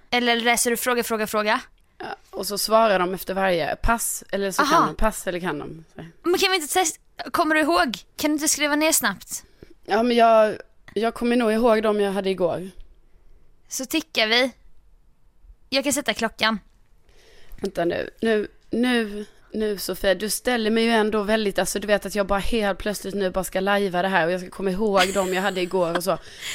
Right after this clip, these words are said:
Speaker 1: Jag, jag, jag vet, men du måste också,
Speaker 2: Ehm.
Speaker 1: du måste ha augusti månad, eller, för jag, jag ska ju se nu om jag hinner rabbla ramsan.
Speaker 2: Jaha, den ska vara med.
Speaker 1: Den ska vara en
Speaker 2: Ja,
Speaker 1: av dem.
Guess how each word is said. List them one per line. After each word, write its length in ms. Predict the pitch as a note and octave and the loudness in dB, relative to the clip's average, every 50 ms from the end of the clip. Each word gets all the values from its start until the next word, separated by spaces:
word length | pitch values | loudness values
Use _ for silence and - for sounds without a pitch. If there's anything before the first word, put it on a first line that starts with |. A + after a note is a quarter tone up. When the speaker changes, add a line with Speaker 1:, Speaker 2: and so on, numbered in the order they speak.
| - - - C4+ - - - - | -8 -8 -10 -10 -12 -14 -14 -6
Speaker 1:
Jag, 200 | - B3 C4 C4 - - - - - - - | -2 -2 -2 -2 -2 -4 -8 -8 -8 -10 -10
jag, 180 | - C#4 C#4+ - | -8 -8 -4 -2
jag 100 | C#4 C4+ | 0 0
vet, 220 | B3 C#4 C4 - - - - - | 2 0 -2 -2 -8 -16 -14 -4
men 260 | - C4+ C#4+ C#4+ C#4 - | 0 2 2 2 0 -2
du 160 | - A#3+ C#4 D#4 | -2 0 2 4
måste 340 | D4+ E4 - G4 C#4+ D4 D4+ | 4 4 4 4 4 4 4
också, 160 | E4+ F4 F4 | 2 2 0
Speaker 2:
Ehm. 60 | A#3+ | -2
Speaker 1:
du 100 | A#3+ D4+ | -2 0
måste 280 | D#4 F4 F4 - - E4 | 2 2 2 4 4 4
ha 80 | E4 C#4 B3+ | 4 4 4
augusti 420 | B3+ A#3 C4 - - - B3 A#3 | 2 0 0 0 0 -2 -2 0
månad, 460 | A#3+ A#3+ A#3+ A#3+ A3+ A3 G#3+ G#3+ - - | 0 2 2 2 2 2 2 2 2 0
eller, 320 | - A3+ A#3 A3+ G#3+ - - | 0 0 0 0 -2 -4 -6
för 120 | - C4+ | -2 -2
jag, 100 | C4+ A#3+ - | -2 0 0
jag 140 | C4+ C4+ B3+ | 0 0 0
ska 100 | - C#4 | 0 0
ju 40 | - | 0
se 240 | - - C4+ B3+ | 0 2 2 2
nu 80 | B3+ C4 | 2 2
om 80 | B3 A#3 | 2 2
jag 60 | A3+ | 2
hinner 220 | A3 G#3+ G#3+ G#3 G#3 | 0 2 0 2 2
rabbla 440 | A3 A3+ A3 G3 G#3 A3 A3+ A#3 A3 - - _ _ - - _ - - _ _ _ _ _ _ _ _ _ - | 2 0 0 0 0 0 0 0 0 -4 -14 _ _ -20 -20 _ -20 -20 _ _ _ _ _ _ _ _ _ -2
ramsan. 480 | A#3 A3+ A#3 A3 - - A3+ A3+ G#3+ - _ _ _ _ _ _ _ _ _ _ | 0 0 0 2 2 2 0 0 -2 -4 _ _ _ _ _ _ _ _ _ _
Speaker 2:
Jaha, 260 | A3+ A3 A#3 C4+ C4 | -2 -2 0 -2 -2
den 320 | G#3 G#3 C4+ C4 B3 A#3+ | 0 0 0 0 2 0
ska 160 | - - - | -2 -4 -4
vara 100 | A3 A3+ | -2 -2
med. 300 | A#3 A#3+ A#3 G#3 F3+ D#3+ E3 - - - - - - - - - | 0 0 0 -2 -4 -6 -8 -10 -10 -10 -12 -14 -16 -18 -8 -2
Speaker 1:
Den 180 | - C4 C#4 C#4 | 0 0 0 0
ska 120 | - D4 | 0 0
vara 120 | C4+ B3 | 0 2
en 120 | - A#3+ A3+ | 2 2 0
Speaker 2:
Ja, 100 | A3 G#3+ | 0 0
Speaker 1:
av 60 | G#3 | 0
dem. 300 | G#3+ G#3 G#3+ A3+ G#3+ | 0 0 0 -2 -4